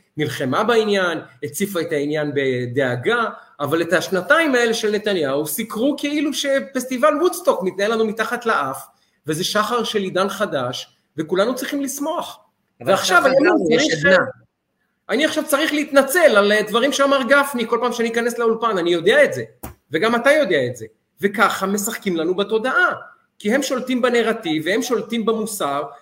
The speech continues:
Speaker 1: ומר אליעד שרגא, לא ישאלו אותו בשום אולפן, "תגיד, שרגא", יעמתו אותו עם הסרט הזה שאתה אתמול העלית, יעלתו אותו עם הסרטון, "תגיד, שרגא, שומעים אותך אומר בגידה במולדת, בגד, בגד",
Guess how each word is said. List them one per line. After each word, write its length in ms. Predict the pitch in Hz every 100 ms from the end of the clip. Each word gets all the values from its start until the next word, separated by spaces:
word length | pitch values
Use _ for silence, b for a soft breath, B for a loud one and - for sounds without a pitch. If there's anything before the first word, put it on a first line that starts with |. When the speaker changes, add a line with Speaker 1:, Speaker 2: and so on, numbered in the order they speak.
| B
Speaker 1:
ומר 420 | 135 180 240 285
אליעד 340 | 269 226 277 269
שרגא, 360 | 254 302 254
לא 160 | 247 262
ישאלו 320 | 320 294 294
אותו 200 | 294 277
בשום 260 | 254 285 359
אולפן, 280 | 320 - 214 202
"תגיד, 320 | 202 381 -
שרגא", 400 | 190 311 381 339 - - _ _ _ _ _ _ _ _ _ 165
יעמתו 440 | 208 240 240 392
אותו 160 | - 262
עם 160 | 247
הסרט 500 | 226 - 339 262 196
הזה 240 | 180 139 151
שאתה 320 | 202 214 320
אתמול 280 | - 240 220
העלית, 400 | 196 190 180 131 - - _ _ _ _ _ _ 180
יעלתו 260 | 262 254
אותו 160 | 392 359
עם 100 | 285
הסרטון, 440 | - 254 233 294 -
"תגיד, 320 | 185 349 370
שרגא, 480 | - 294 381 359 151 - - -
שומעים 280 | - 190 359
אותך 200 | 392 320
אומר 360 | 247 226 277 262 -
בגידה 500 | 147 180 254 277 262 - 127
במולדת, 680 | 165 196 196 226 220 165 - - _
בגד, 400 | 147 156 247 185 - -
בגד", 280 | 160 170 214